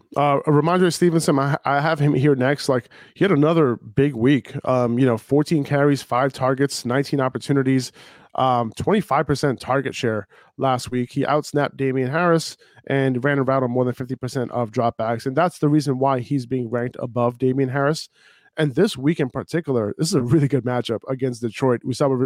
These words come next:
we saw what, uh, Rashad Penny was able to do last week. A few other running backs have done their thing against Detroit. So, you know, Ramondre Stevenson, when you watch him play,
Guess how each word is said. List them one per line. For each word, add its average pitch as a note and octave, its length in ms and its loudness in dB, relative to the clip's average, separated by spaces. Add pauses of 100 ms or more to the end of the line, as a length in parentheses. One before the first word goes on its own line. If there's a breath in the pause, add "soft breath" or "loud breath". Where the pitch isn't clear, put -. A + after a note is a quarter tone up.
(120)
we C#3 100 -2
saw C#3+ 200 0
what, C3+ 180 0 (300 loud breath)
uh, C#3 60 0
Rashad C3 340 0
Penny C3+ 160 0
was C3 160 0
able B2+ 100 2
to - 80 -8
do C3 160 0
last B2 300 0
week. C3+ 220 0
A A#2+ 60 -4
few E3 240 2
other C#3 120 2
running B2+ 180 0
backs B2 240 -4
have A#2+ 120 -10 (120)
done C3 200 -4
their A#2+ 140 0
thing B2+ 300 -2 (320)
against C3 320 -4
Detroit. B2+ 420 -2
So, C3+ 300 0 (1080 loud breath)
you D#3+ 100 2
know, C3 240 0
Ramondre G#3+ 400 0
Stevenson, F#3 680 0
when D#3 120 -2
you C3+ 80 2
watch B2+ 320 -2
him E3+ 140 0
play, B2 420 -8